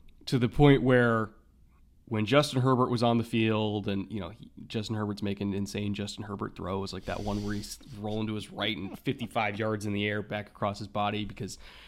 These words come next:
he's a fucking superhero and he can do that kind of stuff. A lot of the throws that Trevor Lawrence was making just looked <laughs> like Justin Herbert with long hair.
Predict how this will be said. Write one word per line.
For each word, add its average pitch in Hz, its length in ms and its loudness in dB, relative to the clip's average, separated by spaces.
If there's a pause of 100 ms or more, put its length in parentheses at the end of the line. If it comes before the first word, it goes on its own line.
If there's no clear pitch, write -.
(720)
he's 104 200 -12
a 95 40 -12
fucking 101 320 -2
superhero 104 580 0
and 104 80 2
he 104 60 0
can 104 100 -4
do 101 120 -2
that 101 140 -2
kind 104 140 -2
of 101 60 -2
stuff. 202 260 -2 (1160)
A 123 80 4
lot 160 200 12
of 160 80 8
the 143 80 6
throws 143 260 8
that 131 100 2
Trevor 123 280 6
Lawrence 120 320 4
was 104 160 -2
making 165 580 4 (580)
just 117 440 6
looked 151 380 6
<laughs> 107 220 -2
like 139 140 4
Justin 117 400 -2
Herbert 110 460 0
with 104 120 -4
long 101 280 -2
hair. 69 300 -8